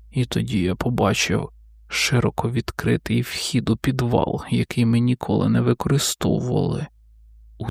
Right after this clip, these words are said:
темряві стояв хтось. Я не бачив обличчя, але щось там було. Я спробував зробити крок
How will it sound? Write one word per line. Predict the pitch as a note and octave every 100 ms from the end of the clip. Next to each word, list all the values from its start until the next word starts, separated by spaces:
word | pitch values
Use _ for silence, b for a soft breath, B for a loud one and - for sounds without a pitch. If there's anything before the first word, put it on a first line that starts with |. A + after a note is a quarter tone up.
| -
темряві | - A2+ A2 - G2+ C#2+ F#2+ F#2 - -
стояв | - - - A2 A#2 G2+ G#2+
хтось. | - - - - F2+ - - - - - - - - - - - -
Я | A#2+ A2
не | A#2+
бачив | A#2+ A#2 A#2 - B2+
обличчя, | B2 B2+ A#2+ A#2 - - G#2 - - - -
але | - - A#2+
щось | A2+ - - B2+ A2+ -
там | A#2 A#2
було. | A#2 C#3 C3 A2 - _ _ _
Я | - B2 A2+
спробував | - - - B2 A#2 A2 A2 B2
зробити | B2 C3 B2+ A2+ - A2 -
крок | C#3 C3 C#3 C#3 - -